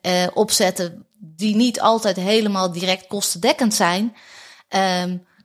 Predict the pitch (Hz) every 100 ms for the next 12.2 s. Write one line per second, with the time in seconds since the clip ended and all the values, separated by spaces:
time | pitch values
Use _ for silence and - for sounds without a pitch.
0 | - 277 269 - 226 262 247 220 254 240
1 | - 220 214 214 190 185 - 208 202 208
2 | 208 202 220 269 - 196 254 254 202 -
3 | 247 202 175 202 - 226 226 202 190 185
4 | 185 202 190 190 190 - 190 294 226 170
5 | - - - - 190 185 - _ _ _
6 | 196 196 202 190 185 196 185 170 196 196
7 | - - 302 311 226 196 190 190 190 -
8 | 190 180 175 175 196 208 208 - 190 185
9 | 202 185 180 190 196 190 - 180 - 233
10 | 175 - 190 185 185 196 185 - - 277
11 | 294 220 214 190 196 180 175 180 175 254
12 | 196 208